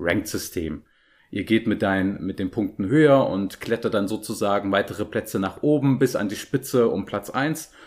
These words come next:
Oder ihr lost übelst ab und, äh, geht ordentlich in den Keller und seid irgendwo ganz hinten am Licht. Ähm, genau, das nun mal ganz, ganz grob beschrieben. Wir werden natürlich noch ein bisschen mehr auf, auf Einzelheiten und Details gehen.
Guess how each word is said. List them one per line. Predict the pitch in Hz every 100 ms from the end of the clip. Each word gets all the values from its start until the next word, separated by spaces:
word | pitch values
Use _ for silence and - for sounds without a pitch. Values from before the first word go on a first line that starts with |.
| - - -
Oder | 135 139 135 131 -
ihr | 123
lost | 117 120 - 131
übelst | 117 120 117 -
ab | 143 - -
und, | 110 107 101 -
äh, | 107 107
geht | - 110 -
ordentlich | 113 107 101 107
in | 101
den | 95
Keller | 95 113 117 107
und | 98
seid | 98 95
irgendwo | - 101 95 92
ganz | 101 -
hinten | 107 - 90
am | 78
Licht. | 85 90 - - - - - - -
Ähm, | 113 113 113 110 104 - _ _ _ _ _ _ _ _ _ - -
genau, | 98 90
das | - 127
nun | 143
mal | 139 127
ganz, | 107 131 160 -
ganz | 143 135
grob | - 123 135 -
beschrieben. | 123 120 123 120 95 92
Wir | 92
werden | 110 117 113
natürlich | 104 107 123 -
noch | 117
ein |
bisschen | 113 - 107
mehr | 113 104
auf, | 107 - -
auf | 101 - -
Einzelheiten | 107 120 - 107 110 - 104
und | 95
Details | - - 98 -
gehen. | - 113 120